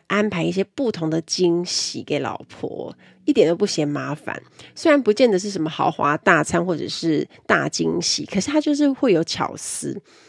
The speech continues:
刚好有一年她老公来找我，请我录一段影片，<laughs> 叫我讲各国语言的生日快乐送给她老婆。那因为这两位都是我的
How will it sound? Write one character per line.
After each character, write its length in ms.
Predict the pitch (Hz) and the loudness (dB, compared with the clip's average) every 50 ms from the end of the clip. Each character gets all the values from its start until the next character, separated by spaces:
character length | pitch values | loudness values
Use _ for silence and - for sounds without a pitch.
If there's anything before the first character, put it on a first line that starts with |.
| - - - _ | -20 -20 -8 _
刚 120 | - 285 285 | 0 2 4
好 60 | 247 196 - - _ _ _ _ _ _ _ - | 4 2 0 -2 _ _ _ _ _ _ _ 0
有 180 | - 180 - | 2 2 2
一 140 | - 208 254 | 2 2 2
年 240 | 247 208 165 - - | 2 4 2 2 2
她 100 | 208 196 | 2 2
老 140 | 185 143 - | 2 2 2
公 160 | - 170 170 | 0 0 0
来 140 | 160 - 147 | 0 -2 -2
找 260 | - - - - - | -4 -6 -6 -4 -4
我， 320 | - 160 131 - - - _ _ - | -4 -6 -8 -8 -10 -12 _ _ -12
请 160 | - - 196 | -6 -2 0
我 100 | 202 190 | 2 2
录 240 | 165 165 180 185 165 | 2 4 4 4 4
一 40 | 160 | 4
段 140 | - 170 165 - - | 2 0 -2 0 -2
影 140 | 165 139 - - - | -4 -4 -4 -6 -8
片， 240 | - - - - - - - - - _ _ | -2 0 2 2 2 0 -2 -10 -18 _ _
<laughs> 320 | - - 349 349 302 - - | -12 -6 -4 -4 -4 -2 2
叫 160 | - 262 247 | 4 4 6
我 140 | 208 202 208 | 6 6 6
讲 220 | - 185 156 160 - _ | 6 4 2 2 -2 _
各 240 | - 277 262 208 185 | 2 8 8 8 8
国 260 | - - 170 175 190 | 6 4 4 4 4
语 160 | 202 170 147 | 4 2 -2
言 160 | 139 135 - | -2 -2 -4
的 80 | 143 147 | -4 -4
生 340 | 156 - - - 190 180 180 | -4 -2 2 4 4 4 4
日 200 | 170 175 170 156 | 2 0 0 0
快 320 | - - - - 170 143 110 | -2 -4 -2 0 0 0 0
乐 260 | 117 147 - 92 85 | -2 -2 -4 -4 -6
送 220 | - - - 175 160 | -4 0 2 2 0
给 80 | - | 0
她 200 | - 160 - 160 | -4 -6 -4 -2
老 320 | 156 160 135 - - - - | -2 0 -2 -4 -6 -8 -14
婆。 400 | - - - - - 110 113 151 - _ _ _ _ _ _ - - - - | -18 -10 -6 -4 -4 -4 -4 -8 -10 _ _ _ _ _ _ -20 -16 -8 -4
那 80 | 180 - - | -4 -4 -2
因 120 | - 262 277 | 0 2 6
为 140 | 285 262 240 | 8 8 8
这 80 | 247 | 6
两 160 | 202 165 113 | 4 4 4
位 100 | 151 175 | 2 0
都 80 | 175 180 | -2 0
是 60 | 202 | -2
我 100 | 190 135 | -2 -2
的 100 | - - | -2 -4